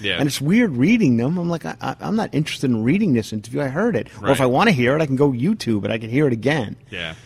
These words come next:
Speaker 2: So it was, it's strange that, I'm like, so where was all the work put into it? It's, they're just interviews.
Speaker 1: It just copied the
Speaker 2: It,
Speaker 1: transcripts
Speaker 2: yeah,
Speaker 1: over,
Speaker 2: it's
Speaker 1: huh?
Speaker 2: interesting that he, you know, he puts them in, like,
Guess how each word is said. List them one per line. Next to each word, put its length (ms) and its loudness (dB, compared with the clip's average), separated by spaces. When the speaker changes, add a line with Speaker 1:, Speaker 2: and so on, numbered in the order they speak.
Speaker 2:
So 260 4
it 80 4
was, 160 4
it's 180 -2
strange 400 2
that, 240 -2
I'm 140 0
like, 160 -2
so 160 0
where 180 2
was 160 0
all 120 0
the 60 -2
work 360 -2
put 160 -2
into 240 0
it? 60 0
It's, 340 -6
they're 120 0
just 300 -2
interviews. 600 0
Speaker 1:
It 100 -12
just 220 -16
copied 260 -8
the 40 -10
Speaker 2:
It, 40 -14
Speaker 1:
transcripts 460 -2
Speaker 2:
yeah, 140 4
Speaker 1:
over, 80 4
Speaker 2:
it's 100 2
Speaker 1:
huh? 60 6
Speaker 2:
interesting 340 4
that 140 6
he, 200 0
you 80 -6
know, 100 4
he 120 2
puts 220 -2
them 100 4
in, 100 2
like, 240 -6